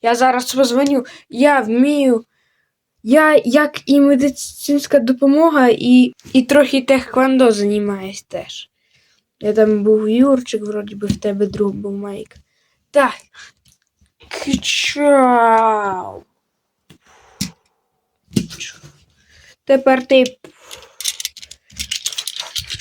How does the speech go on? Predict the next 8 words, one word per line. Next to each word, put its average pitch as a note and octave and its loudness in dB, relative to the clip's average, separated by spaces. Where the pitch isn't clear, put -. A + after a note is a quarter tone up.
Розвалюха. D4+ 4
Мемс. B3 -6
Отак D4 -2
і B3+ 0
треба G#3+ -2
справлятись. G#3 -10
А, F#4+ 4
мішера. G4 2